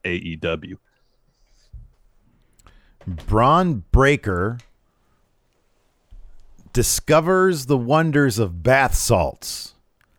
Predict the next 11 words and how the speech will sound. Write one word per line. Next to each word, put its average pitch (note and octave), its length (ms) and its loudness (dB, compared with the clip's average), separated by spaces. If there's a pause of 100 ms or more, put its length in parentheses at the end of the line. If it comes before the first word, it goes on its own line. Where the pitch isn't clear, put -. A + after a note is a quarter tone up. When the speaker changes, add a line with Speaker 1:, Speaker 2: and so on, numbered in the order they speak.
(1080)
Speaker 2:
and F#2 160 -8
starts C3+ 460 -2
wrestling B2 800 -2 (220)
butt-ass C#3 640 4
naked. A2 640 -2 (1900)
You G#2 120 -2
want C#3 200 2
edgy? D#3 580 2 (140)
There's A#2 500 0
your F2+ 200 -4
edgy. D#2 440 -8